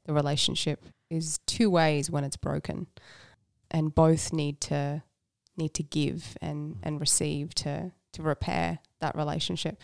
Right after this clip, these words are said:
Speaker 2: Yeah.
Speaker 1: When it comes to our relationship breaking with Christ, you know, we recognize that we damage that, but
Speaker 2: Mm.
Speaker 1: we can't heal that.
Speaker 2: Yeah.
Speaker 1: <laughs>
Speaker 2: Yeah.
Speaker 1: You know?
Speaker 2: Yeah.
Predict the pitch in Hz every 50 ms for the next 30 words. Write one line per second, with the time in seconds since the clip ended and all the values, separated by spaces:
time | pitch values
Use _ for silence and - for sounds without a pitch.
0 | - - - - 98 95 - 180 175 - 202 214 208 - - 180 165 160 156 151
1 | 147 147 156 - - 165 - 175 - - - 160 165 - - 170 170 185 165 -
2 | _ _ _ _ _ _ 160 160 - - - - 202 220 196 160 156 - - -
3 | - - 160 151 165 190 175 - - - _ _ _ _ _ _ _ _ 170 170
4 | 170 170 170 - - 175 - 160 156 151 156 156 - - - 151 147 156 156 156
5 | 156 156 160 151 - _ _ - 143 143 151 175 190 180 - 208 214 254 285 311
6 | 339 - _ _ _ - 104 110 117 117 117 113 156 151 - - 160 151 147 -
7 | - - - 156 143 143 139 - - - - - 156 - - 82 85 92 240 220
8 | - - - _ _ _ _ _ _ _ 87 87 90 92 95 98 - _ _ _
9 | 120 151 151 143 143 156 170 - _ _ _ _ _ _ _ - - - - 110
10 | 101 101